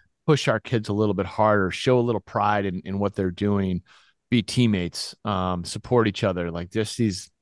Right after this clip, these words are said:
lessons that are gonna be ingrained in them, hopefully for, you know, decades to come. So it is interesting. And I mean, and going back to snowboarding, it's an individual sport, but there is a community inside of it that I also was really drawn to. There is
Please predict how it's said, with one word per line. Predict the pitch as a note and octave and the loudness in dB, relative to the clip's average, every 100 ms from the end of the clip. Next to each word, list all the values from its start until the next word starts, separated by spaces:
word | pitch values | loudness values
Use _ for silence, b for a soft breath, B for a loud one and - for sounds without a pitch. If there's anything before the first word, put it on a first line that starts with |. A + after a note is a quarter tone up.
| _ | _
lessons | F#2+ F#2 - G2 | -4 -2 -4 -4
that | F2+ | -4
are | F2 | -4
gonna | F2+ | -4
be | E2 F2 E2+ D#2+ - | -4 -4 -4 -8 -6
ingrained | F#2+ F#2+ G2 F#2+ F#2+ | -4 -2 -2 0 0
in | F2+ | -2
them, | E2+ | -2
hopefully | F#2 F#2+ - F#2+ | -2 -4 -2 -4
for, | - F2 F2 D#2+ | -4 -6 -6 -6
you | F#2+ | -4
know, | F2+ C#2+ - _ _ _ | -6 -6 -14 _ _ _
decades | E2+ E2 E2+ - | -6 -4 -8 -8
to | - | -8
come. | F#2+ F#2 D#2+ | -4 -4 -4
So | - E2 D#2+ b b b - | -4 -4 -4 b b b 0
it | D#3+ G#3+ | 2 4
is | F#3 | 4
interesting. | G#3 D3+ G#2+ - A2 | 4 4 2 0 -2
And | A#2 C#3 | 0 0
I | |
mean, | B2+ B2 | 0 0
and | B2+ | 0
going | B2 B2 B2 - | 0 0 0 -2
back | A#2 A#2+ | -2 -2
to | |
snowboarding, | A#2+ B2 D3 B2 G#2 F#2+ b b b _ _ | -8 -4 0 0 0 -6 b b b _ _
it's | C#3 C#3+ | -2 2
an | D3+ | 4
individual | F#3 D#3 C#3+ A#2+ G#2 | 4 4 2 0 -4
sport, | - - C#3+ G2+ _ | -4 2 2 2 _
but | A#2 | 0
there | G#2+ A#2 - | 2 0 0
is | E3+ F3 | 0 0
a | F3 | -2
community | - C3+ C3+ G#2 F2 F2 - | -2 0 0 0 -4 -6 -6
inside | G2+ - A2 A2 | -6 0 2 2
of | G2 | 2
it | F2 D#2+ | 0 -2
that | G2 | -2
I | F#2 G2 | 0 2
also | G#2 A#2+ - | 4 4 2
was | F#2+ E2+ | -2 0
really | F2+ F2+ | -2 -2
drawn | E2+ F2+ E2 D#2+ | -2 -2 -4 -4
to. | - D#2 | -8 -4
There | F#2+ G2+ | 0 4
is | A#2 B2 A2+ | 6 4 2